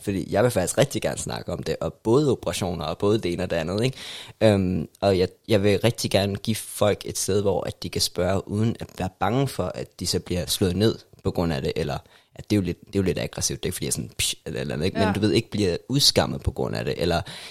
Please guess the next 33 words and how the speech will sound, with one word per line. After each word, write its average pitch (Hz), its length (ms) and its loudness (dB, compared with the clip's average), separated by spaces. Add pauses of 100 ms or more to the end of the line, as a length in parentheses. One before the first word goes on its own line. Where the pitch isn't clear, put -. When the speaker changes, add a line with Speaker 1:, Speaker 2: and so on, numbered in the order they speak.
Speaker 1:
ikke - 160 0
får 101 200 10
sådan 104 300 2
en 87 180 -2 (120)
absurd, - 580 2
kæk - 220 2 (100)
kommentar 78 500 -2
tilbage, - 460 -2
ikke? 107 140 2
Som 90 240 4 (340)
ikke - 220 2
rigtig 107 220 2
hjælper 92 280 0
nogen, 80 280 -4
og 90 80 -2
måske 104 220 4
gør 104 140 4
dem 92 100 2
meget 98 260 4
mere 120 140 4
forvirret, 92 560 2
og - 80 -6
måske 98 380 2
lader 85 240 0
dem - 160 -4 (340)
ikke, - 120 -16 (260)
ikke 120 160 0
ture 147 360 2
at 107 60 2
spørge 98 280 4
i 110 40 2
fremtiden, 123 540 2
ikke? 160 140 2